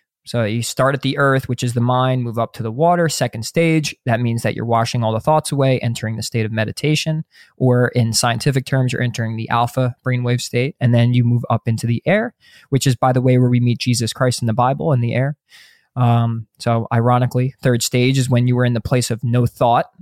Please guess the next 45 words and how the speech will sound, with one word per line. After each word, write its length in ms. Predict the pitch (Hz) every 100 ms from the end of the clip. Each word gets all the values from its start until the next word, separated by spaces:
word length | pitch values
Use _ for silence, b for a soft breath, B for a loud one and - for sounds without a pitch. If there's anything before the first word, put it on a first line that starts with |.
| -
And 200 | 131 117
there's 240 | 127 139 135
even 300 | 151 131 120
parts 260 | 143 131
of 40 | 123
the 40 |
scriptures 520 | 120 - 127 120 107
where, 280 | - 107 101 - _
you 80 | 117
know, 260 | 104 92 -
I 140 | 110
forget 240 | 104 117 104
who 80 |
had 160 | 113 98
said 180 | - 147
it, 100 | 120
but 180 | 110 98 _ _
there's 140 | - 120
a 40 |
man 220 | 113 123
in 60 | 120
the 60 | 110
Bible 280 | 120 117
that 180 | 113 -
said, 240 | - 110 -
"Take 320 | - 160 -
no 160 | 156
thought," 380 | 147 - 147 107
I 80 | -
think 200 | - 120
six 320 | - - -
times 500 | - - 160 113 95 -
within 580 | 123 - 131 117 107 - -
a 40 |
few 160 | - 180
sentences. 560 | - 175 127 - - - _ _ _ _ _
Like, 240 | - 104 _ -
take 260 | 143 147
no 120 | 180
thought, 340 | 196 196 196 -
sit 320 | - - 160 -
there, 360 | 135 131 151 -
enter 200 | 139 139
the 120 | 160 160
water, 400 | 135 120 123